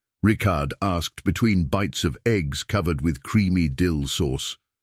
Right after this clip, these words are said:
"Might be Archmage Lord. I bet he's better at magic than any of 'em back at the mainland," Theros speculated. "Those terms have definitions he doesn't meet,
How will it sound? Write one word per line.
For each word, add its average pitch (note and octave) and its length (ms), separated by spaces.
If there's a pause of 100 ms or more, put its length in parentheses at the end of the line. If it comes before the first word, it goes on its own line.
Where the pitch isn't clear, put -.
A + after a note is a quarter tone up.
(220)
"Might A2+ 200
be C3 140
Archmage B2+ 640
Lord. A#2+ 340 (180)
I - 120
bet B2 200
he's A2+ 180
better A#2 300
at - 80
magic A2+ 420
than A#2+ 240
any D3+ 240
of F#2 140
'em F#2+ 140
back A2+ 240
at E2+ 80
the G#2+ 80
mainland," G#2 600 (200)
Theros D2 300
speculated. C#2+ 920 (1400)
"Those B2 540
terms A#2 560
have G2+ 180
definitions G2+ 640
he G2+ 100
doesn't E2 380
meet, A#2 280